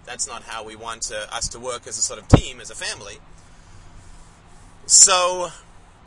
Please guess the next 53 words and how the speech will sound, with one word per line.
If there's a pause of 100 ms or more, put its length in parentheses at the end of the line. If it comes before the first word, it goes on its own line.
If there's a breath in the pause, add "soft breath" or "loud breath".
(120)
we
kinda
need
to
way-,
we
need
to
find
a
way
to,
to
work
this
out,
and
we
will
be
able
to
find
a
way
to
work
this
out. (320)
But,
you
know,
let's
put
our
heads
together
and
figure
it
out,
right?
I
mean,
what's,
what's
the
way
that
will
work
for
you